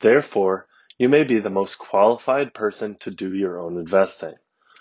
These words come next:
All you need is a bit of help. Identify the personality traits that will assist you or prevent you from investing successfully and manage them accordingly. A very useful behavioral model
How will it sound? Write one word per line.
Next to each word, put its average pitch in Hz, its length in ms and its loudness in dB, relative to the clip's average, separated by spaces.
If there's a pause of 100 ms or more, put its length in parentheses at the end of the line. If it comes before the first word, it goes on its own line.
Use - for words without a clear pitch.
(300)
All 123 200 6
you 160 200 0
need 120 420 -2 (240)
is 101 140 -4
a 98 60 -2
bit 87 200 -8
of 90 160 -12
help. - 380 -10 (540)
Identify 143 520 0
the 151 100 -6
personality 117 720 -4
traits 90 400 -8
that - 160 -4
will 92 180 -4
assist - 460 -8
you 135 160 -2
or 104 180 -4
prevent 95 440 -4
you 104 100 -4
from 95 240 -8
investing 90 500 -4
successfully 110 840 0 (500)
and 104 140 0
manage 90 320 0
them 92 140 -2
accordingly. 87 680 0 (1800)
A 117 80 2
very 156 280 6
useful 139 480 -4
behavioral 107 640 -4
model 90 460 -8